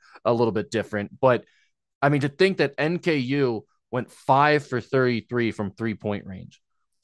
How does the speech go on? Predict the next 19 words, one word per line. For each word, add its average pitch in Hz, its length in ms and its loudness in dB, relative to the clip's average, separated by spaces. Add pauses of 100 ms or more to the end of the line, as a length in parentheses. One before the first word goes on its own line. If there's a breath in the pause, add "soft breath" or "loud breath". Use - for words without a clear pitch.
shot 135 240 2
just 131 320 -2
fifteen 180 560 0
percent 139 500 -2
from 107 160 -4
beyond 110 320 0
the 104 120 -2
arc, 95 200 -6 (580)
and 143 120 2
they 143 80 4
had 139 180 2
so 185 520 2
many 127 440 -2
good 139 260 0
looks 123 280 0
in 110 80 -2
the 107 80 -4
second 110 420 -2
half. 104 380 -2